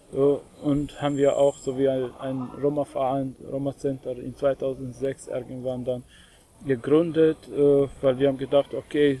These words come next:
so wir als Initiative, die nehmen uns nicht an, ernst, weil wir haben auch viel an Politiker geschrieben und Appellen und verschiedene Art von Aktionen.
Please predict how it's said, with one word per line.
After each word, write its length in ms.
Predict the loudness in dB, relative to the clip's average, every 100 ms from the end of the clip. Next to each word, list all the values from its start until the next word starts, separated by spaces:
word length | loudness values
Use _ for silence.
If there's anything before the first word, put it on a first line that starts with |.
| 0
so 160 | 0
wir 120 | 4 2
als 200 | 2 -2
Initiative, 840 | -2 -2 -4 -4 -2 -2 2 0
die 140 | 0 -4
nehmen 400 | -4 -4 -8 -12
uns 200 | -16 -8
nicht 300 | -8 -8 -12
an, 180 | -12 -12
ernst, 440 | -6 -6 -6 -10 -20 -20 -20 -20 _
weil 140 | -2 2
wir 100 | 2
haben 120 | 6
auch 160 | 4
viel 260 | 4 2 4
an 140 | 2
Politiker 560 | 0 0 0 -2 -2 -2
geschrieben 580 | -2 -8 -6 -2 0 0
und 240 | -4 -8 -14 -20 -20 -20 -8
Appellen 600 | -8 0 6 6 6 4
und 300 | 2 -4 -10 -20 -20 -20 -14
verschiedene 560 | -6 -4 -2 -2 -2 0
Art 180 | 2 0
von 180 | -2 -6
Aktionen. 460 | -8 -4 -2 -2